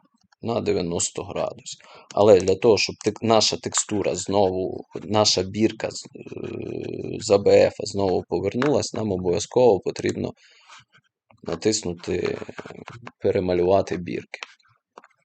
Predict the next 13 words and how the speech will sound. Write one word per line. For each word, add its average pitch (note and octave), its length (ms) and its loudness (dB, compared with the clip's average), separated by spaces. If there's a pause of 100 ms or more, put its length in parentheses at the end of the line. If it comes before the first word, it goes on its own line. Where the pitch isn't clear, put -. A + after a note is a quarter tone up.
(880)
От. E2 240 -10 (800)
Далі. F#2+ 420 6 (260)
Е... F2+ 800 -2 (2000)
Плагін A2+ 480 4
нанесення G2 560 0
матеріалів. E2+ 580 -4 (360)
<clears throat> B2+ 300 4 (440)
Нанесення B2 400 2
матеріалів, A#2 540 2
він G#2+ 140 0
працює - 400 -4
на G2+ 160 -2
будь-яку G2 460 -4